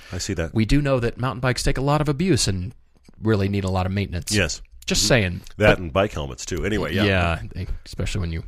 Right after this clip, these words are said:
Speaker 2: crash into a tree.
Speaker 1: That happens, yeah.
Speaker 2: I don't know anybody who, who's that happened to.
Speaker 1: I don't know. I don't remember it. What are you saying?
Speaker 2: So I'm looking at this Polestar, but I'm thinking, "All right, what if they're too hard to find?
Speaker 1: Okay.
Speaker 2: What's something that I could
Speaker 1: Okay.
Speaker 2: also get you into that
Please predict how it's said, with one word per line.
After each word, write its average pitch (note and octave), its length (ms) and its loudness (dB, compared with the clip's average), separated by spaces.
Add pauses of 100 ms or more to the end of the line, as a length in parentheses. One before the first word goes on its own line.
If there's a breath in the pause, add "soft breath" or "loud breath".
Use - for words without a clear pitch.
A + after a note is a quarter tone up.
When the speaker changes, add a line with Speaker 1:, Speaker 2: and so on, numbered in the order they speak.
Speaker 2:
crash - 300 -4
into F#2 100 -4
a - 20 -10
tree. A#2+ 440 2
Speaker 1:
That A2+ 160 2
happens, - 360 -8
yeah. D#2 100 -8 (240)
Speaker 2:
I F2 120 -2
don't - 200 -6
know E2+ 160 -2
anybody E2+ 320 -2
who, - 120 -6 (460 soft breath)
who's B2 180 -4
that D3 160 2
happened D#3 240 -2
to. G2+ 240 0
Speaker 1:
I F#2+ 80 -2
don't E2+ 100 -2
know. D#2+ 100 2
I F#2 40 6
don't F#2 160 2
remember F2 280 -4
it. - 100 -6
What F2+ 80 -4
are F#2 40 -2
you F2 60 -4
saying? E2 320 -6
Speaker 2:
So F3 320 8
I'm E3 180 4
looking G#3 220 4
at A#3 80 0
this - 100 6
Polestar, A2 560 6
but A#2+ 120 0
I'm B2 100 2
thinking, C3+ 320 2
"All A#2 100 4
right, F2 240 0
what C3+ 200 4
if D#3 80 2
they're C#3+ 100 6
too A#2 260 0
hard G2+ 220 2
to - 60 -4
find? A1 580 -6 (180)
Speaker 1:
Okay. - 120 0
Speaker 2:
What's - 140 4
something D#3 360 2
that A#2+ 80 0
I A2+ 80 2
could - 140 -2
Speaker 1:
Okay. - 100 -14
Speaker 2:
also A#2+ 640 4 (120)
get A2+ 180 0
you D3 120 4
into A2 400 0
that G#2 280 -4